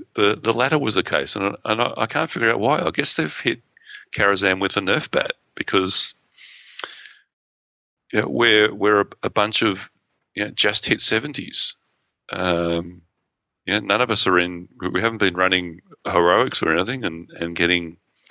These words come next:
fantastic gear. Uh, I'm, I'm a bit of a loss as to explain <laughs>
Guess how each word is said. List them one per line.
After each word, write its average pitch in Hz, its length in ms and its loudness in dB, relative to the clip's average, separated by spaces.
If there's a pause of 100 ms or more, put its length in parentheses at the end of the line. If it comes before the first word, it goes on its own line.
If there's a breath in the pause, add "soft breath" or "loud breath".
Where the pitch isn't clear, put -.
(460 loud breath)
fantastic - 580 -4
gear. 98 340 0 (2000 soft breath)
Uh, 87 420 2
I'm, 92 420 0 (640)
I'm 92 420 -2
a 92 60 0
bit 98 180 4
of 92 120 4
a 92 40 4
loss 92 320 2
as 92 160 2
to - 120 -2
explain 92 720 0 (320)
<laughs> - 240 -2